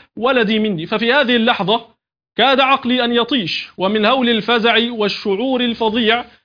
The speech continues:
لم يتحمل عقلي الموقف ولم يتقبله، فاستيقظت فزعاً وأنا أقول: "الحمد لله، الحمد لله كان حلماً". فكيف بمن لم يكن حلماً عندهم؟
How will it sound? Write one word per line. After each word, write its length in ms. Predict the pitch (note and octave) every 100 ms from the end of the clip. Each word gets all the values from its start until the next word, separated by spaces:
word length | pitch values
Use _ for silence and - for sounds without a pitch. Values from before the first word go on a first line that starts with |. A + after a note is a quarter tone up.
| _
لم 180 | - C4+
يتحمل 500 | C4 B3+ C4+ B3+ A#3
عقلي 540 | A#3+ B3 A3+ A#3 A3+
الموقف 600 | G#3 G#3 A#3+ A3 D3+ - -
ولم 340 | F#3 A#3+ G#3
يتقبله، 840 | A3 A3 G#3+ G#3 F#3 A#3+ G3 C#3+ - _ _ _ -
فاستيقظت 600 | G#3 B3 A#3+ C#4+ A3 C4
فزعاً 540 | A#3+ C4 C4+ C4 A3
وأنا 280 | G#3+ C#4 C4
أقول: 200 | C#4 A#3+
"الحمد 380 | A#3 D4 C4+ A#3+
لله، 420 | A#3+ C4+ B3 - -
الحمد 420 | A#3+ - C#4+ A#3
لله 400 | A#3+ A#3 B3+ A#3+
كان 240 | A#3+ A#3 A#3+
حلماً". 420 | C#4+ C4 G#3+ B2 - _ _ G3+
فكيف 340 | G#3 D4 B3
بمن 320 | B3+ B3 C4
لم 160 | A#3+ A#3
يكن 320 | B3+ B3+ B3
حلماً 540 | - C4+ B3+ A#3 G#3
عندهم؟ 540 | F3+ A3 G#3+ F#3+ E3+